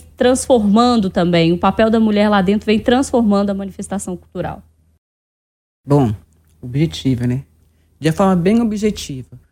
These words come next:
Speaker 2: O papel da mulher, ele, ele sempre foi secundário, é, ocupando o trono e outras funções ali de associação, de aux-, de auxílio ao trono e cozinha.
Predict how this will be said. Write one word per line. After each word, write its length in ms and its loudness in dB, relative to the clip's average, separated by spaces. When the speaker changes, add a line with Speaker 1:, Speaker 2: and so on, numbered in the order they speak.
Speaker 2:
O 20 -20
papel 260 0
da 120 2
mulher, 340 2
ele, 100 2
ele 120 0
sempre 400 -2
foi 200 0
secundário, 840 0
é, 680 2
ocupando 480 2
o 40 2
trono 440 2
e 100 2
outras 300 2
funções 640 -4
ali 360 2
de 160 -4
associação, 840 -4
de 180 -6
aux-, 240 0
de 160 -2
auxílio 420 2
ao 80 2
trono 340 -4
e 80 -6
cozinha. 540 -4